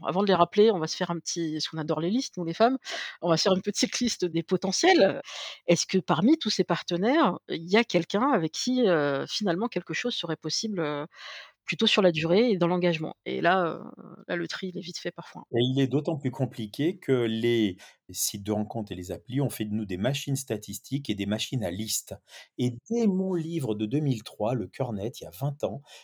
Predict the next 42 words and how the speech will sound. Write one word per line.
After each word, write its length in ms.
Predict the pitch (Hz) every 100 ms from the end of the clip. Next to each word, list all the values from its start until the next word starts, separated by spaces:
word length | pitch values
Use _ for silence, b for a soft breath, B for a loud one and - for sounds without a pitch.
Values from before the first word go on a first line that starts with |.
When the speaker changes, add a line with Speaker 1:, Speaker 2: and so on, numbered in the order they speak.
| B 110
Speaker 2:
dès 280 | 101 147
Le 120 | 180 156
Cœur 260 | 151 127
Net, 340 | 120 117 165 147
j'exposais 640 | - 170 - 151 113 165
ce 80 | 196
que 100 | 127
j'appelais 300 | 110 - 143
le 140 | 120
syndrome 480 | 101 - 156 120 180
des 100 | 101
bonnes 220 | 104 143
croix 240 | 139 - 175
dans 100 | 123
les 80 | 107
bonnes 220 | 117 107
cases 360 | 101 90 92 -
Speaker 1:
Oui. 160 | 196 196 _
Speaker 2:
et 80 | 110
ça, 160 | - 127
c'est 140 | - 98
incroyable. 440 | 98 98 90 90 B B B -
J'avais 260 | 131 127 175
rencontré 560 | 220 214 196 - 180 120
et 120 | 120
enquêté, 520 | 151 - 113 - 107
je 120 | -
me 60 | 104
rappelle, 240 | - 127
une 120 | 90 -
prof 260 | - -
de 80 | 110
lettres, 380 | 87 - - _ _
Paris 420 | 98 92 110 214 - B B B -
et 320 | 180 226 214 131
elle 200 | 135 139
avait 320 | 117 135 185
du 160 | 117
style, 400 | 117 - 135 170
mais 140 | 107 107
dix-sept 640 | 117 185 240 - 214 214
critères 580 | - 131 104 92 -